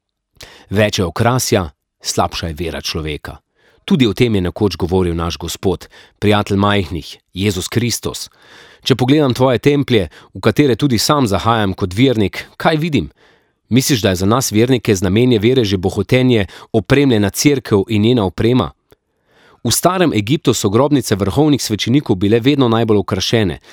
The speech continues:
znamenje popolne nevere ljudje, ki so sebe šteli med duhovščino. Čemu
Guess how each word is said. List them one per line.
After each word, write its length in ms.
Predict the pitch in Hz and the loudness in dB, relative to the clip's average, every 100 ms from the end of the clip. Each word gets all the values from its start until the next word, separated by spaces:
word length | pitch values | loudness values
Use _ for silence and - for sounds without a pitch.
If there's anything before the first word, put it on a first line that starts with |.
| - 104 | -16 -6
znamenje 440 | 98 113 135 120 | 2 4 4 2
popolne 540 | 117 101 - 185 160 | 0 -2 0 2 4
nevere 400 | 120 120 127 117 | 2 2 2 2
ljudje, 380 | 95 92 123 131 - - - | 2 0 2 0 -2 -16 -8
ki 100 | 107 | -4
so 140 | 98 | -2
sebe 260 | - 131 113 | 0 0 0
šteli 320 | - 127 107 | 0 0 2
med 140 | 98 | 0
duhovščino. 680 | 101 - 123 110 - 85 65 _ _ _ _ _ _ _ _ | -2 0 0 0 -4 -6 -6 _ _ _ _ _ _ _ _
Čemu 260 | - 131 | -2 2